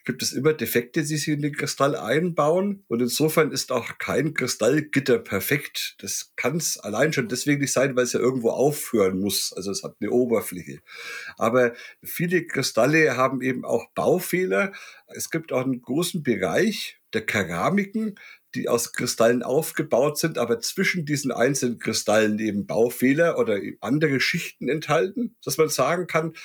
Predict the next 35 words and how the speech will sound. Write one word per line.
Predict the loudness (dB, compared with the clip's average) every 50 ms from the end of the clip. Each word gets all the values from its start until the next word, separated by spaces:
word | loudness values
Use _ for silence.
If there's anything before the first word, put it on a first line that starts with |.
| -18 -12
es | -8 -8 -6 -2
gibt | -2 -4 -2 -2
einen | 0 2 2 2 2 2 0 -2 -6 _
Einkristall, | -4 0 2 4 6 4 4 2 0 -4 -4 -4 -2 0 0 2 2 0 0
wie | -2 -2
wir | 0 0 0
ihn | 0
nennen, | 0 0 0 0 0 0 -2 -6 _ _
der | -2 0 0
also | 0 0 -2 -2 0 0
wirklich | -2 -2 0 -2 -2 -2 -4 -10 -16 -20 -20 -20 _ _ _
makroskopisch | -2 0 0 0 0 -2 -2 -2 0 0 -2 -2 -4 0 0 0 2 2 2 2 2 0 -2 -4 -8 -16 -10 _
mit | -2 -2 -2 -2 0 2
wenigen | 4 4 4 4 2 0 0 0 0 0
Baufehlern | 2 2 2 2 2 0 0 0 0 2 2 2 2 0 -2 -4 -8 -20 -20 -10 _
eine | 0 2 2 2 2
periodische | 2 2 2 2 2 2 2 0 0 0
Ordnung | 0 0 0 0 0 0 0 0 -4 -6 _
zeigt. | -4 -4 -2 -2 -2 -6 -6 -10 -16 -18 -18 _ _ -20 -20 -12 -6
Und | -4 -2 0
es | -2 -2 0 0
gibt | 0 0 -2 -2 -8
aber | -6 -4 -4 -4 0
auch, | 2 2 2 2 0 -6 -14
wie | -14 -10
gesagt, | -8 -8 -8 -6 -6
Keramiken | -4 -4 -2 0 2 2 2 2 2 0 0 0 2
oder | 2 2 0
Polykristalle, | -2 -2 0 2 2 2 2 0 -2 -2 -4 -2 0 2 2 4 4 4 2 0 -4 _ _ _ _ -2
die | 0 2
eben | 2 4 2
eine | 2 2 0 -2 0 0
Anordnung | 0 2 2 2 0 -2 0 0 0 0 0
von | 0 0 -2 -2
verschiedenen | -2 -2 -2 0 0 0 -2 -2 -2 2 2 2 2 0